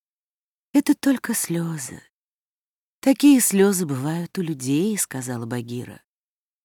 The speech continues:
«Да. Теперь я вижу, что ты взрослый человек, а не человеческий детеныш. Отныне джунгли действительно закрыты для тебя.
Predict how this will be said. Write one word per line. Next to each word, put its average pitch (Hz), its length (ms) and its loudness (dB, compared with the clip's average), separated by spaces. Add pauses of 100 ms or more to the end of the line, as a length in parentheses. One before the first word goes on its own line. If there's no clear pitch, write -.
(460)
«Да. 127 540 -8 (1400)
Теперь 202 380 8
я 170 180 6
вижу, 165 340 -2
что - 220 -10
ты 151 220 -4
взрослый 139 580 -6
человек, 123 640 -10 (1120)
а 196 140 4
не 143 160 0
человеческий 120 920 -4
детеныш. 123 880 -14 (1500)
Отныне 208 560 6
джунгли 196 840 0 (520)
действительно 151 1080 -2 (200)
закрыты 123 580 -8
для 113 140 -10
тебя. 110 480 -14